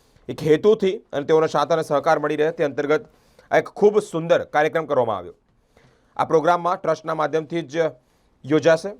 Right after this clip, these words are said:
ત્યારે ટ્રસ્ટના મુખ્ય પ્રભારી દીપકભાઈ સોલંકી, સંગઠન પ્રભારી જીતેન્દ્રભાઈ સોલંકી, પ્રમુખ પ્રવીણભાઈ સોલંકી તેમજ મહામંત્રી મહેશભાઈ વાઘેલા અને મહિલા પ્રમુખ સુનિતાબેન સોલંકી વિશેષ ઉપસ્થિત રહ્યા હતા.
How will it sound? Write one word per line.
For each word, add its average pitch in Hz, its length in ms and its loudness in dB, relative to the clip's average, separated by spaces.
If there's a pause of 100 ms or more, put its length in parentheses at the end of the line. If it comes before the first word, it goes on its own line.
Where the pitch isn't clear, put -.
(160)
ત્યારે 147 180 2
ટ્રસ્ટના 165 400 0
મુખ્ય 165 220 2
પ્રભારી 160 340 0
દીપકભાઈ 156 420 -2
સોલંકી, 147 380 -6
સંગઠન 147 340 -4
પ્રભારી 143 380 2
જીતેન્દ્રભાઈ 147 560 -2
સોલંકી, 143 380 -4 (340)
પ્રમુખ 180 400 0 (880)
પ્રવીણભાઈ 190 520 2
સોલંકી 180 360 -4
તેમજ 160 280 -4
મહામંત્રી 165 440 -2
મહેશભાઈ 151 400 2
વાઘેલા 147 320 0 (500)
અને 147 220 2 (280)
મહિલા 170 320 4
પ્રમુખ 123 240 -6 (120)
સુનિતાબેન 165 480 -4
સોલંકી 151 360 -6 (680)
વિશેષ 185 380 -2
ઉપસ્થિત 175 380 -6
રહ્યા 123 160 -10
હતા. - 180 -20